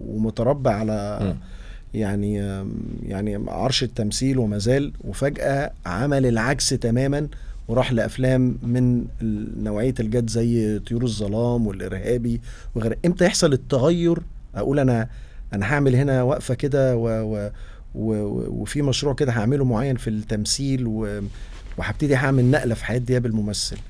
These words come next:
Speaker 1: ولا
Speaker 2: بص،
Speaker 1: ما فكرتش
Speaker 2: بص،
Speaker 1: في ده؟
Speaker 2: لا، ما فكرتش في ده. وبعدين معطيات السوق في العصر الحالي غير معطيات السوق على أيام أستاذنا العظيم
Speaker 1: مم،
Speaker 2: الأستاذ
Speaker 1: موافق.
Speaker 2: عادل إمام.
Speaker 1: مم.
Speaker 2: فمعطيات السوق غير، أنت بتتكلم أستاذ عادل إمام كان بيعمل كام فيلم في السنة؟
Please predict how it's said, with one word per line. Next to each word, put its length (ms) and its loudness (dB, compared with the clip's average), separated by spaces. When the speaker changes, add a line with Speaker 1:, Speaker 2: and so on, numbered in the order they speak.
Speaker 1:
ولا 140 6
Speaker 2:
بص، 60 10
Speaker 1:
ما 60 6
فكرتش 600 2
Speaker 2:
بص، 160 4
Speaker 1:
في 40 0
ده؟ 100 0
Speaker 2:
لا، 180 6
ما 100 2
فكرتش 460 0
في 120 -2
ده. 140 4
وبعدين 320 4
معطيات 380 4
السوق 380 -4
في 100 -8
العصر 380 -2
الحالي 380 -2
غير 160 6
معطيات 380 0
السوق 360 -4
على 360 2
أيام 400 2
أستاذنا 440 4
العظيم 380 6
Speaker 1:
مم، 140 0
Speaker 2:
الأستاذ 180 2
Speaker 1:
موافق. 280 6
Speaker 2:
عادل 220 2
إمام. 320 -6
Speaker 1:
مم. 360 2
Speaker 2:
فمعطيات 500 4
السوق 280 0
غير، 140 6
أنت 120 0
بتتكلم 360 0
أستاذ 200 0
عادل 200 4
إمام 180 2
كان 180 0
بيعمل 180 2
كام 160 0
فيلم 220 2
في 100 -4
السنة؟ 320 -4